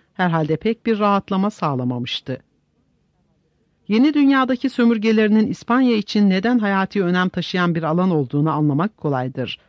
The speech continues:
Yüz yılı hayli aşan bir süre bu sömürgeler İspanya'nın varlığına, dolayısıyla da askeri gücüne düzenli katkı sağladılar.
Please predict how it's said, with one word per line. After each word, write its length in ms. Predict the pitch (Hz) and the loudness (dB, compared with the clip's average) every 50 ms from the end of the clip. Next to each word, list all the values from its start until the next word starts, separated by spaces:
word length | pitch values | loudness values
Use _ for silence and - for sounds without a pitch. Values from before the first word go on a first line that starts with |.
| _ _ _ _ _ _ _ _ | _ _ _ _ _ _ _ _
Yüz 220 | - 254 294 269 233 | 0 0 0 0 0
yılı 200 | 240 226 214 220 | 0 2 2 2
hayli 360 | 208 180 214 226 240 220 202 | 0 0 0 0 2 2 2
aşan 380 | 170 160 - - 190 190 185 147 | 0 0 0 -2 0 0 0 0
bir 140 | 143 139 | -2 -4
süre 420 | 131 - - - 151 147 170 208 269 _ _ - | -6 -8 -10 -6 -4 -2 -2 -4 -4 _ _ -12
bu 60 | 180 | -10
sömürgeler 600 | - - 180 160 156 156 139 - 156 151 147 147 | -6 -4 -2 -2 -2 -2 -2 -2 -2 -2 -2 -4
İspanya'nın 600 | 120 147 - - 202 202 202 208 202 202 202 202 | -4 -8 -8 -4 -4 -2 -2 -2 -2 -2 -4 -2
varlığına, 580 | 190 190 180 180 180 180 180 180 180 185 220 269 _ _ _ _ _ _ _ _ - | -2 0 0 0 -2 -2 -2 -2 -2 -4 -4 -6 _ _ _ _ _ _ _ _ -2
dolayısıyla 640 | 170 165 170 165 160 - - 214 220 240 254 247 | 0 2 2 2 0 0 -2 -2 0 0 0 0
da 140 | 254 262 247 | 0 -2 -2
askeri 520 | - - 190 - - - 214 202 214 214 190 | -2 -6 -8 -8 -6 -4 -2 -2 -2 -2 -4
gücüne 400 | 190 185 - 202 208 214 208 180 | -6 -6 -4 -2 -2 -2 -2 -4
düzenli 400 | 180 180 208 202 196 202 214 220 | -6 -4 -2 -2 -2 -2 -2 -4
katkı 340 | - - 208 - - - | -4 -4 -6 -6 -6 -14
sağladılar. 800 | 190 - 160 143 135 127 131 127 127 - 127 127 123 123 - - | -10 -6 -4 -4 -4 -4 -6 -8 -8 -6 -4 -4 -4 -6 -8 -14